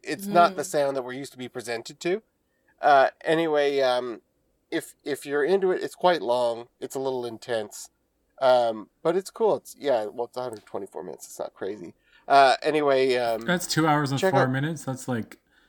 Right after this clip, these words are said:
Speaker 3: half the length of any film in theaters right now.
Speaker 1: <laughs> That's, that is true.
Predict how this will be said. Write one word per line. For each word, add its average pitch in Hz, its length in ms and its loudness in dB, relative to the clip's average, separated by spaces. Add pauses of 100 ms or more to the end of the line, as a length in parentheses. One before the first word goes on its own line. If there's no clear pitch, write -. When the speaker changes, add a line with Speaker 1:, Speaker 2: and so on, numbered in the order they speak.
(200)
Speaker 3:
half 131 420 2
the 123 100 -2
length 117 380 -4
of 107 220 -6
any 107 280 -6
film 110 580 -2
in 104 100 0
theaters 101 380 -4
right - 180 -20
now. 87 180 -18 (680)
Speaker 1:
<laughs> 175 280 2 (120)
That's, - 300 -6 (100)
that 123 160 0
is 123 160 -6
true. 107 340 -8